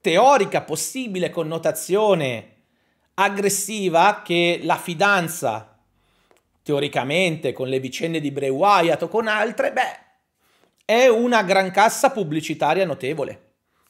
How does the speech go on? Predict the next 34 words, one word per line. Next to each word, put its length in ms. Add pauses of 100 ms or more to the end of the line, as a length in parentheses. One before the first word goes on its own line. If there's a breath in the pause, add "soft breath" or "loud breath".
Tutti 560
ora 280
vogliono 520
che 120
il 60
loro 220
nome 380
in 80
qualche 320
modo 520
sia 880
vicino 540
a 60
quello 240
di 100
Bray 160
Wyatt, 480
perché 380
è 20
il 100
più 200
cliccato, 800 (500)
è 80
il 140
più 180
ricercato, 960 (260 soft breath)
è 160
quello 280
attorno 380
al 120
quale 260
c'è 120
più 180
curiosità. 800